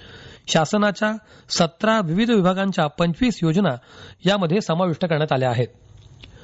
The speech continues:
साताऱ्यात होणाऱ्या नव्याण्णव्या अखिल भारतीय मराठी साहित्य संमेलनाच्या स्वागताध्यक्षपदी सार्वजनिक बांधकाम मंत्री शिवेंद्रसिंहराजे भोसले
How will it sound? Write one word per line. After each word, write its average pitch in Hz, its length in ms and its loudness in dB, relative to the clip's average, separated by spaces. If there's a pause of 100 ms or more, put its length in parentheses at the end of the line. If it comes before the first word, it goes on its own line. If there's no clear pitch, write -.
(600)
साताऱ्यात 233 500 0
होणाऱ्या 220 320 0
नव्याण्णव्या 214 560 0
अखिल 208 240 -2
भारतीय 190 340 0
मराठी 185 420 0
साहित्य 175 300 0
संमेलनाच्या 180 580 0
स्वागताध्यक्षपदी 160 920 0 (560)
सार्वजनिक 208 440 2
बांधकाम 185 320 0
मंत्री 196 280 0
शिवेंद्रसिंहराजे 180 800 2
भोसले 143 380 0